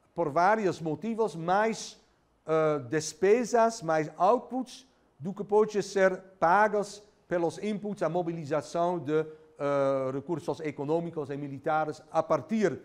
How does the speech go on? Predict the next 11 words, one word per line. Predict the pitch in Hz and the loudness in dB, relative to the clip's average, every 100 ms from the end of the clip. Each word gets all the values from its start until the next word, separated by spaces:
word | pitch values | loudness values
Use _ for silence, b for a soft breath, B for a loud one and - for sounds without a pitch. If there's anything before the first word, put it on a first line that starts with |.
| - | -10
das | - 135 | -6 -6
províncias | - 127 131 113 - 113 98 - b - | -6 -6 -6 -8 -8 -8 -10 -18 b -8
do | 135 | -6
império. | 113 113 98 90 87 71 _ _ _ | -4 -6 -8 -10 -16 -20 _ _ _
Então, | 151 151 | -6 -4
isto | 170 - 165 | -4 -2 2
é, | 143 139 B B B | 2 2 B B B
é | 156 | -4
quase | 156 170 160 170 | 2 2 2 2
algo | 151 156 151 | 2 2 -2
que | 151 143 | 0 0